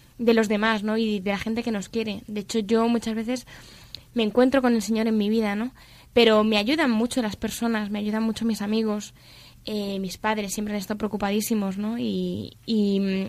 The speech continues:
y es eso, eh, experimentas, eh, al Señor a través de otras personas, ¿no? Es que,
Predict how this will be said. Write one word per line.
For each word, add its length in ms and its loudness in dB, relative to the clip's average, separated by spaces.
y 140 -6
es 100 -6
eso, 220 -2
eh, 240 -4
experimentas, 920 -4
eh, 260 2
al 140 -2
Señor 420 -4
a 100 -4
través 220 -4
de 80 -6
otras 220 -6
personas, 560 -4
¿no? 160 -6
Es 80 -10
que, 280 -8